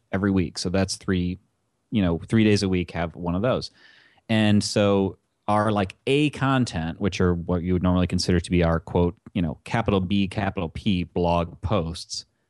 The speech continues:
uh, it's really kinda just one. But there's a lot of stuff there. And then we're splitting it between three or four different people, depending on how you work that out. So the, the, that's that. The fiction is just, that's my job.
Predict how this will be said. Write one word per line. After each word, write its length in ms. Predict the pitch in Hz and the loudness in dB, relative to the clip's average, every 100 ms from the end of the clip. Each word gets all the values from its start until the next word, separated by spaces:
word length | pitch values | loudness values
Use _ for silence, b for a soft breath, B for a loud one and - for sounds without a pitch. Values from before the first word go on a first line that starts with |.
| _ _ 87 | _ _ -8
uh, 160 | 85 | -8
it's 140 | 85 120 | -6 -2
really 160 | 104 | 0
kinda 240 | 92 85 80 | 0 -2 -4
just 260 | 78 - | -4 -8
one. 240 | 85 80 62 104 | -8 -8 -8 -8
But 100 | - | -4
there's 140 | 98 90 | -2 0
a 60 | |
lot 380 | 87 92 117 151 | 0 2 2 2
of 80 | 175 | 0
stuff 280 | - 202 - | 0 -2 -2
there. 280 | 98 85 80 _ _ _ _ _ | -6 -8 -10 _ _ _ _ _
And 320 | 110 104 107 107 | 0 2 2 2
then 180 | 113 | 2
we're 80 | 113 | 2
splitting 440 | 110 - 135 131 113 | -2 -2 0 0 -2
it 100 | 104 | -4
between 600 | 98 - 101 95 95 87 | -10 -6 -4 -2 -2 -4
three 200 | - 92 | -4 -4
or 60 | |
four 180 | 87 90 | -2 -4
different 260 | 85 82 85 | -6 -8 -8
people, 280 | 90 82 | -8 -8
depending 380 | 80 82 78 78 | -8 -6 -4 -4
on 100 | 71 | -6
how 120 | 80 | -6
you 300 | 78 60 - - | -6 -6 -8 -8
work 260 | 78 80 | -6 -6
that 180 | - 76 | -4 -4
out. 180 | - - | -6 -10
So 140 | - | -4
the, 100 | 87 | -4
the, 260 | 78 87 85 95 | -4 -6 -8 -2
that's 300 | 104 120 - | 0 0 -2
that. 280 | 92 60 - b b b b b | -4 -4 -12 b b b b b
The 80 | 107 | -8
fiction 600 | - 226 233 - 147 117 | -2 0 0 2 2 2
is 300 | 113 98 101 | 2 2 0
just, 240 | - 110 - | 2 0 0
that's 180 | 92 | -2
my 120 | - 127 | 0 2
job. 360 | 226 277 180 | 2 2 -2